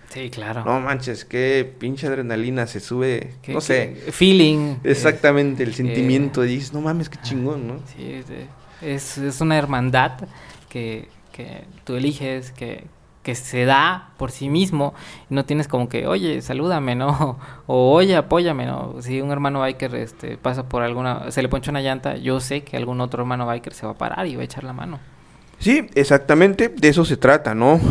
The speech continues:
Speaker 2: Este, aunque, pues, hay muchos mala leche por ahí, podríamos decirlo, mala onda existe,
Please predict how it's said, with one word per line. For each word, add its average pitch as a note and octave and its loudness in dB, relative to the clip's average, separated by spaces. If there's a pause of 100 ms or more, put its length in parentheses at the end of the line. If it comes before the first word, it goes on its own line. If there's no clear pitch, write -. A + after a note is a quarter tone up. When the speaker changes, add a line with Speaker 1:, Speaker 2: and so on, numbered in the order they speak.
(180)
Speaker 2:
Este, G#2 2 (240)
aunque, A2 2
pues, - -6
hay B2+ 2
muchos D3 0
mala C#3 0
leche C#3 -2
por - -4
ahí, A#2+ 0
podríamos C#3 -4
decirlo, C#3+ -2
mala A2 -2
onda A2 0
existe, B2+ 0